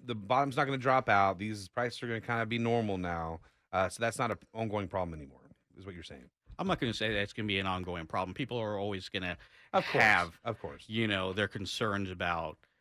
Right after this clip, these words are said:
Speaker 2: about, uh, the affordability of, uh, the prices of the, of the house.
Speaker 1: Sure.
Speaker 2: But the first question out of there, uh,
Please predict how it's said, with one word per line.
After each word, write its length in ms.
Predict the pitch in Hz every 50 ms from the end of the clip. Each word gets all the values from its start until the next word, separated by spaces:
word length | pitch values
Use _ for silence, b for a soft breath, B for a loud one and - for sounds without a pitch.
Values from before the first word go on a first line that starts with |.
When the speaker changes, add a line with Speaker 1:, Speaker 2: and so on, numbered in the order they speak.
| _ _ _ _ -
Speaker 2:
about, 560 | 95 95 92 90 85 85 82 85 87 - - -
uh, 400 | 92 92 87 80 76 73 80 95 113
the 120 | 113 110
affordability 1120 | 92 - - 127 110 98 92 90 87 98 95 95 95 95 90 - - 98 90 87 73 - - _ -
of, 300 | 101 95 87 85 85 87 95 -
uh, 380 | 90 85 80 78 73 73 60 62 - - _ _ - 110
the 60 | -
prices 460 | - - - 107 95 - 104 98 90
of 60 | 90 -
the, 300 | 92 92 104 98 82 - _ _ _
of 120 | 113 107 98
the 80 | 85
house. 600 | - - 104 110 120 - - - - - - - - -
Speaker 1:
Sure. 320 | - - 165 131 98 80 76 76 - -
Speaker 2:
But 480 | 101 101 101 113 101 92 95 98 98 -
the 100 | 110 98
first 420 | - - - 123 120 113 - -
question 800 | - - - 110 107 - - - 113 104 98 95 92 85 80 80 - _ _ _ -
out 220 | 98 98 92 90
of 240 | 92 85 80 87 90 92
there, 580 | 98 101 95 90 87 85 80 78 76 78 - _ _ _ _ _ _ _ _ _ _ _ _ _ -
uh, 480 | - 98 95 87 82 80 76 67 62